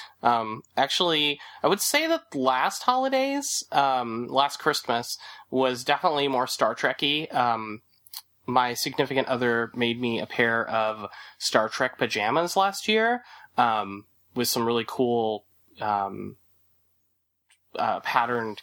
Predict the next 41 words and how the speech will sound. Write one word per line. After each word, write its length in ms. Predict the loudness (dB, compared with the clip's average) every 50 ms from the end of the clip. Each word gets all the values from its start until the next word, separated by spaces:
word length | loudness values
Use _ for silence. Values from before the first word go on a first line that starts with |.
| -14 -6
kind 100 | -2 -2
of, 140 | -2 -2 -4 -8 -16 -16 _ _ _ _ _ _ _ _ -4
uh, 100 | -4 -2
classic 460 | 2 2 2 2 2 -2 -4 -4 -4 -4
original 340 | -2 -2 -2 0 0 0 0
series 280 | 0 -2 -2 -2 -2
Star 200 | 2 2 2 2
Trek, 220 | 2 0 0 0 -2 _ _ _ _ _ -4
uh, 360 | -2 0 0 0 -2 -4 -6 -8 _ _ _ -20 -20 -20 -20 -20 -20 -20 _ _ _ _ _ _ _ _ _
what 80 | -4 -4
do 60 | -2
they 80 | -2 0
call 160 | 0 0 0
that 160 | 0 -2 -4 -2
stuff? 220 | -4 -4 -4 0
Fabric. 540 | 2 2 2 2 0 -4 -6 -6 -12 -16 _ 0
Yeah. 240 | 2 2 2 0 -4 -10 _ _ -8 -4
<laughs> 140 | 2 2 2 2 2 -2 -2 -2 0 0 -2 -2 0 -2 -2 -2 -2 0
And, 420 | 0 0 2 2 0 0 0 0 0
um, 680 | 0 0 2 2 0 0 0 0 -2 -2 -2 -4 -4 -6 -8
I 40 | -10
think 280 | -2 0 0 0 0 -2
I 80 | -4
got 200 | 0 2 2 2
a 40 | 2
couple 280 | 2 0 0 0 0 -2
of, 80 | -2 -4 -6 -12 -6 0
last 260 | 0 0 0 0 0
year 80 | 0 2
I 40 | 2
got 120 | 2 0
a 40 | 0
couple 240 | 0 -2 -2 -2 -4
of 80 | -4
seasons 500 | -2 0 -2 0 0 -2 -2 -2 -2 0
of 240 | 0 0 0 -2 -8 _ _ _ _ -8
T 180 | 0 2 2 2
N 160 | 2 2 -2
G 380 | -2 -2 -2 0 0 -2 -2
on 120 | -2 -4 -4
Blu-ray. 840 | -4 -2 0 0 0 2 2 2 2 2 2 0 0 0 -2 -2